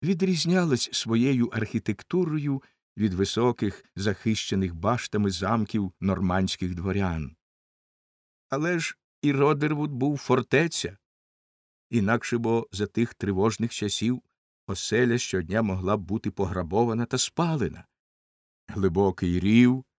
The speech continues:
наповнений водою із сусіднього струмка, оточував усю садибу. Подвійний тин або палісад із загострених кілків, нарубаних у сусідньому лісі,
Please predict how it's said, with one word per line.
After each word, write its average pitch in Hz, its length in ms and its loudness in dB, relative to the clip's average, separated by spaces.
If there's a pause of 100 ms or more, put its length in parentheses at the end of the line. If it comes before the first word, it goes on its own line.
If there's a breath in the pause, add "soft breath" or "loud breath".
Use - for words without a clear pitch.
наповнений 110 600 4
водою 107 580 4 (140)
із 117 160 -2
сусіднього 104 600 0
струмка, 101 640 0 (200 soft breath)
оточував 107 760 2
усю 101 300 -4
садибу. 98 640 2 (540)
Подвійний 123 640 4
тин 131 640 4 (340)
або 87 240 -2
палісад 101 800 2 (240)
із 95 220 -4
загострених 104 760 2
кілків, 107 680 2 (480)
нарубаних 98 720 2
у 123 60 -4
сусідньому 92 680 -2
лісі, 95 520 -2